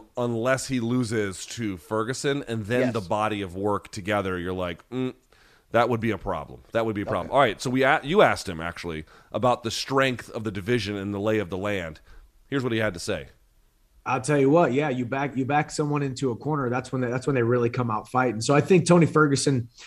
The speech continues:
Speaker 3: he's primed and ready for maybe a resurgence. I, I think Co-, Tony, Tony still feels like, you know, in his mind, he's still one of the top guys. And you always gotta remember,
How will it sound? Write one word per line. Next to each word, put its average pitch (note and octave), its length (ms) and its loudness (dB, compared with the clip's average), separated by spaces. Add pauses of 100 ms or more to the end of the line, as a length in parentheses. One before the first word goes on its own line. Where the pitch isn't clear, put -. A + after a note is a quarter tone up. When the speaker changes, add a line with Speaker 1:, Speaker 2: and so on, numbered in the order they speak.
(240)
Speaker 3:
he's E3+ 160 6
primed G#3 260 6
and F#3+ 80 6
ready F#3 160 8
for F3 180 4
maybe D#3+ 280 6
a D#3+ 40 4
resurgence. E3+ 720 0
I, B2+ 120 -8
I B2+ 60 -2
think B2+ 280 0
Co-, C#3+ 260 -4
Tony, C#3 480 2
Tony D3 220 2
still D3 400 2
feels D3+ 360 2
like, C#3+ 300 -2 (220)
you B2 80 2
know, C3+ 140 4
in B2+ 60 0
his C3 220 2
mind, D3 220 0
he's C3 160 0
still C#3 180 0
one C#3 140 0
of B2+ 60 -2
the B2 40 -6
top B2 300 -2
guys. C#3+ 260 2
And E3+ 80 0
you G3 80 6
always F#3 160 6
gotta D3+ 180 4
remember, B2+ 600 0